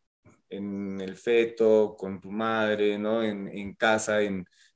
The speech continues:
en lo más innato, ¿no? Por ende, es una experiencia súper introspectiva, intuitiva, donde todo es para adentro. Estás echada, sentada y, y no te mueves, sino es todo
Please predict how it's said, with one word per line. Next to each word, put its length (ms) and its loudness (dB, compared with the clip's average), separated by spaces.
en 120 -8
lo 80 -2
más 220 2
innato, 540 -2
¿no? 320 -6
Por 220 4
ende, 600 4
es 220 -2
una 140 2
experiencia 760 0
súper 760 2
introspectiva, 800 -2
intuitiva, 920 -2
donde 320 0
todo 360 4
es 120 6
para 260 2
adentro. 340 0
Estás 260 -4
echada, 500 4
sentada 840 0
y, 460 -8
y 180 -10
no 200 0
te 100 2
mueves, 400 4
sino 240 -2
es 320 -2
todo 680 0